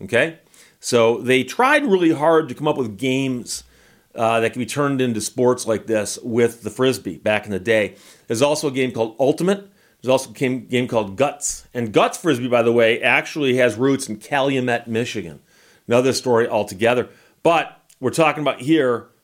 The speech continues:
professional disc golf. So Prodigy, which is a manufacturer of discs,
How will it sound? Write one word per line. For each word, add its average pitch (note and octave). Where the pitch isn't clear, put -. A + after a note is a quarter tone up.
professional D3+
disc B2
golf. A#2
So B2+
Prodigy, D3
which B2+
is A#2
a B2
manufacturer C3+
of A2+
discs, A#2